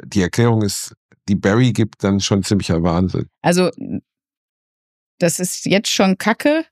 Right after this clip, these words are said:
Speaker 2: zu sagen, aber ich stell mir so vor, Mord findet statt, dann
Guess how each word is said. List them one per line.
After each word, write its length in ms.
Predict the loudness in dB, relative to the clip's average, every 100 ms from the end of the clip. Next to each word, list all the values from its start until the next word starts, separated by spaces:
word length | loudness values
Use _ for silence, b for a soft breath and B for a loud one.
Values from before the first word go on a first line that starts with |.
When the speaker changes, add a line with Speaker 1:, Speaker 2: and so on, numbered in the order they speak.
| _ _ _ -8
Speaker 2:
zu 160 | -2
sagen, 540 | 2 4 2 2 2 0 _
aber 520 | 0 2 4 4 2 0 -8 -20 B B B B B B _ _ -2
ich 200 | 0 2
stell 200 | 2 4
mir 160 | 2
so 180 | 2 2
vor, 440 | 2 2 2 0 -4 _ _ _ _
Mord 440 | 2 4 4 2 -2
findet 380 | 2 2 2
statt, 480 | 0 0 0 -2 -10 _ _ _ _ _ _ _ _ _
dann 460 | 0 2 4 2 0